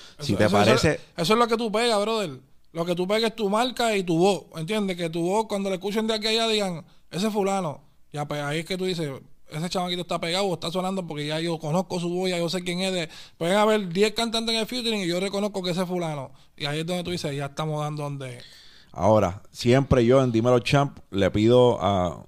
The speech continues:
Speaker 1: a, ¿verdad? A mis invitados que, que se sientan en esa silla,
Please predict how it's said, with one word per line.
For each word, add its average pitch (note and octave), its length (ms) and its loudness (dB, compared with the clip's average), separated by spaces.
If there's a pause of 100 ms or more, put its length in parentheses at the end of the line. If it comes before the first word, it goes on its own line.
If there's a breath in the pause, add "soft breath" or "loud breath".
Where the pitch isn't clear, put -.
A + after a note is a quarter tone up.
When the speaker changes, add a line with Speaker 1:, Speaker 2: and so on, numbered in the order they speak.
(140)
Speaker 1:
a, - 160 -8
¿verdad? E2 720 -2
A - 40 -8
mis D#2+ 180 -4
invitados E2+ 420 -2
que, G#2 240 -2
que A2 100 -2
se G#2+ 100 -4
sientan G#2 340 -2
en G#2 60 0
esa G#2+ 160 -2
silla, C3 460 2